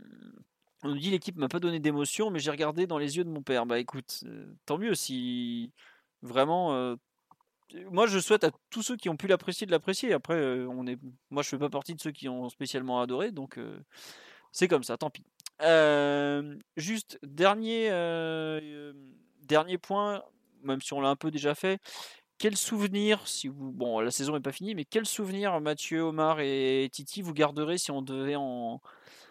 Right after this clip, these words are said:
comment dirais-je, en, en, en garder, allez, peut-être un ou deux ? Qui veut commencer ? Mathieu, Omar ou, ou Titi sur cette, euh, saison,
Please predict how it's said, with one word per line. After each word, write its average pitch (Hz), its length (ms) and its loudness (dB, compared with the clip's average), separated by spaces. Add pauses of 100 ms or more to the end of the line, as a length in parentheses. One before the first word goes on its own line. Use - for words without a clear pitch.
(580)
comment 143 200 0
dirais-je, 139 300 4
en, 135 240 -8 (160)
en, 120 180 -4
en 151 100 0
garder, 151 300 8
allez, 139 120 10
peut-être 143 280 0
un 165 140 8
ou 165 140 2
deux ? 151 280 4 (220)
Qui - 140 -8
veut 170 120 2
commencer ? 165 680 2 (220)
Mathieu, 139 520 -2
Omar 151 520 4
ou, 127 640 -4 (120)
ou 139 120 -12
Titi 160 380 -8
sur - 200 -6
cette, - 280 -4
euh, 120 160 0
saison, 131 600 -2